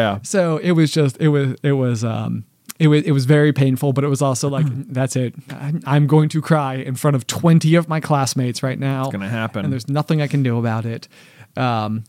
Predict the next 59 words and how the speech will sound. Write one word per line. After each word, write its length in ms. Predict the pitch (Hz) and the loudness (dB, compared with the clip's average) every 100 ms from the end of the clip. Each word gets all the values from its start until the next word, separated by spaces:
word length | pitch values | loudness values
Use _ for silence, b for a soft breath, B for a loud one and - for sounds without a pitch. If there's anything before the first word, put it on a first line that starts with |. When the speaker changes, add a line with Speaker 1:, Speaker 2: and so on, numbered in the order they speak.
| _ | _
Speaker 2:
fortunately, 440 | - 202 156 127 | -2 0 -2 -4
I 80 | 104 | -8
feel 160 | - - | -12 -16
like 120 | - | -14
everybody 300 | 117 113 - - | -14 -12 -14 -12
was, 200 | 117 - | -12 -10
was, 200 | 135 120 | -6 -6
uh, 420 | - 131 131 123 127 110 | -8 -12 -12 -12 -14 -14
the 120 | - - | -10 -8
Speaker 1:
Everyone 160 | 190 | -8
Speaker 2:
pretty, 220 | - 165 | -6 -4
Speaker 1:
got 160 | 139 131 | -2 -4
it. 140 | 101 - | -8 -6
Speaker 2:
I, 100 | 170 196 | 0 0
I 60 | 180 | 2
think 160 | 202 | 0
they 80 | 196 | 0
were 100 | 165 | 0
like, 260 | 151 131 - | -2 -4 -2
"Ooh, 260 | 143 147 110 | 0 0 0
yeah, 180 | 120 117 | -4 -6
that, 160 | 98 - | -6 -12
<laughs> 240 | - - | -8 -6
Speaker 1:
That 180 | 113 104 | -4 -4
was 140 | 107 | -4
a 60 | 107 | -4
Speaker 2:
that, 60 | 104 | -4
Speaker 1:
mistake. 580 | 98 - 117 110 - 143 | -6 -6 -4 -6 -8 -8
Speaker 2:
that 160 | 131 143 | -4 -2
would 120 | 131 | -2
be 80 | 117 | -2
bad." 260 | 113 107 | -6 -6
Speaker 1:
I, 260 | 113 147 220 - | -4 -2 -2 -2
uh, 360 | 139 127 113 104 | -2 0 -2 -2
yeah. 340 | 127 117 - | 0 0 -4
So 300 | - 147 127 | -2 0 0
the, 200 | 123 127 | 2 0
that, 180 | 117 123 120 123 | 0 -2 -2 -2
that 180 | 127 120 | -2 -2
same 240 | 151 151 | -2 0
year 160 | 143 135 | 0 2
we 140 | 120 | 0
moved 600 | 107 113 120 113 98 98 - | 0 0 0 0 -2 -6 -4
was 320 | 113 107 104 | -2 0 -2
the, 500 | 101 101 98 95 92 117 - | -2 0 0 -2 -6 -6 -2
over 200 | 120 110 | -2 -2
the 80 | |
summer, 260 | 104 117 104 | -4 -6 -6
I 60 | 98 | -6
think 160 | 107 | -8
I 80 | 101 | -8
had 260 | 98 104 98 | -6 -6 -4
it. 300 | 95 85 - _ _ _ | -6 -8 -14 _ _ _
I 120 | 117 | -4
think 140 | 123 120 | -2 -2
I 40 | |
had 140 | 110 104 | -2 -4
the 80 | |
bar 440 | 98 95 87 80 | -4 -6 -8 -10